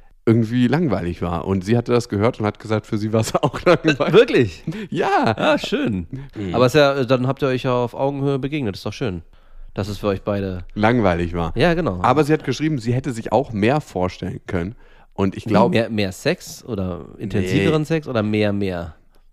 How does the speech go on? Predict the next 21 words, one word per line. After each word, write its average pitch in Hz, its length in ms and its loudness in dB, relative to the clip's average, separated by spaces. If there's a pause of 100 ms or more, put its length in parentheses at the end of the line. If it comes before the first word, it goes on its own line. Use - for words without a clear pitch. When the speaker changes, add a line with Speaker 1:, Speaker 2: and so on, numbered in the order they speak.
(100)
Speaker 1:
Ich 98 120 -6
glaube, 104 280 4
mehr, 92 280 2
mehr. 87 320 -2
Speaker 2:
Mhm. 87 580 -12 (580)
Speaker 1:
Und 90 600 -6 (520)
ein 113 80 -2
Teil 180 260 0
in 180 160 2
mir 202 340 0 (560)
denkt 120 260 0
ein 110 80 -4
Stück - 260 -6
weit 143 120 -2
darüber 117 280 0
nach, 117 260 -2
ob - 160 -10
das 101 120 -4
vielleicht 95 260 -4
sinnvoll 135 380 -4
wäre. 156 300 -6